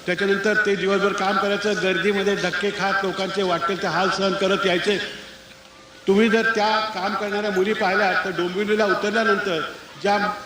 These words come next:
आपल्या मुलाला जिथे ठेवलेलं असतं त्या पाळणाघर वगैरे असतं त्याच्याकडे कशा धावत चाललेल्या असतात त्या मुलाच्या ओढीने ते पाहिलं, म्हणजे मातृवात्सल्य म्हणजे काय याचं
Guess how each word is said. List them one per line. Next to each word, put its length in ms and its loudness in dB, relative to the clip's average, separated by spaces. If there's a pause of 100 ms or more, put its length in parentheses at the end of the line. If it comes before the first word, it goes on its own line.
(120)
आपल्या 260 -2
मुलाला 300 4
जिथे 240 0
ठेवलेलं 440 0
असतं 140 0
त्या 140 -4
पाळणाघर 520 0
वगैरे 220 0
असतं 180 -2
त्याच्याकडे 440 0 (500)
कशा 260 0 (280)
धावत 460 2
चाललेल्या 340 0
असतात 200 0
त्या 140 -6
मुलाच्या 360 -4
ओढीने 320 2
ते 160 0
पाहिलं, 340 0 (320)
म्हणजे 160 2
मातृवात्सल्य 800 2
म्हणजे 220 0
काय 240 0
याचं 180 0